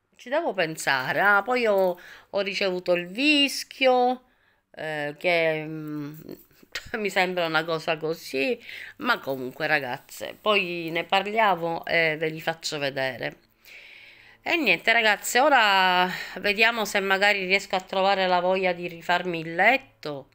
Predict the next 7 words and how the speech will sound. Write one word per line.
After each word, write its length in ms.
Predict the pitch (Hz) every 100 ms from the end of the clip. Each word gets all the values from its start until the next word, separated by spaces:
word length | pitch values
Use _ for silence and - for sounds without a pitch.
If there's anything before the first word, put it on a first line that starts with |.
| _ _ - - - _
perché 280 | - 165 -
il 80 | 170
letto 260 | 175 - 170
in 100 | 165
queste 320 | 175 165 170
condizioni 840 | 160 165 165 - - 160 160 156
proprio 840 | 143 147 147 151 147 143 135 123